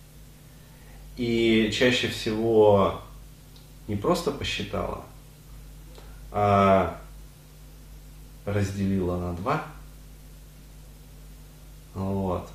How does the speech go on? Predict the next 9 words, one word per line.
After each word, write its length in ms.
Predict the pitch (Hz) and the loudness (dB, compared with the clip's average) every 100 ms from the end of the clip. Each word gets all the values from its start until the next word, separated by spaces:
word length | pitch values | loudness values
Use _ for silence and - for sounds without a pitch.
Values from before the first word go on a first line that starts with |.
| - | -8
Высчитала 920 | 104 110 101 - 92 95 92 90 87 - | -4 -2 -2 -4 -4 -2 -2 -2 -4 -10
определенный 680 | 98 98 98 98 98 95 95 | -10 -6 -4 -2 0 0 -2
процент, 560 | - 101 98 - 90 87 - - - - - - - - - | -2 -4 -4 -4 -4 -4 -10 -18 -20 -20 -20 -20 -20 -20 -12
который 380 | 95 - 98 | -8 -2 -2
будет 260 | 92 92 85 | 0 -2 -2
уходить 540 | 82 - 90 87 85 - - - - | -6 -6 -6 -6 -10 -16 -20 -20 -8
на 140 | 98 | -4
вашего 340 | 95 90 - 92 | -4 -4 -6 -6
ребенка. 400 | 101 160 196 | -4 -4 -6